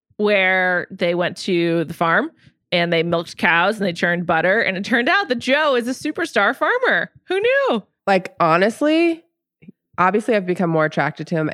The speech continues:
Speaker 2: every week.
Speaker 1: Yeah.
Speaker 2: But this week I'm just like, "What?" Like, he's a good dude.
Speaker 1: What man? What can this man do?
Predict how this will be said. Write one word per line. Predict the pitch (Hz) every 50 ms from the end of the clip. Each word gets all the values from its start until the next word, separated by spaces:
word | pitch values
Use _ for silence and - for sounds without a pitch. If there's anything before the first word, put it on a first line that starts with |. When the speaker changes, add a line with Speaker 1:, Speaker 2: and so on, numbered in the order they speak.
| - _
Speaker 2:
every | - 156 151 147 156 147
week. | 147 139 147 180 208 - -
Speaker 1:
Yeah. | 175 - - 190 - - _ _ _ _ _
Speaker 2:
But | - 185 175 175 170 160 - - - - -
this | - 226 247 - -
week | 294 285 269 262
I'm | 254 254 247
just | 254 -
like, | 269 240 226 202
"What?" | - 185 170 160 156 170 175 - - -
Like, | 196 196 185
he's | - 269 302 - 403
a | 381
good | 277 - 208 214 220 214 190 175 -
dude. | 175 175 160 143 113 87 -
Speaker 1:
What | 202 214 392 523 508
man? | 453 403 415 330
What | 294 440 427
can | - 427 427 427
this | 403 415 339
man | - 240 202 165 175
do? | 165 160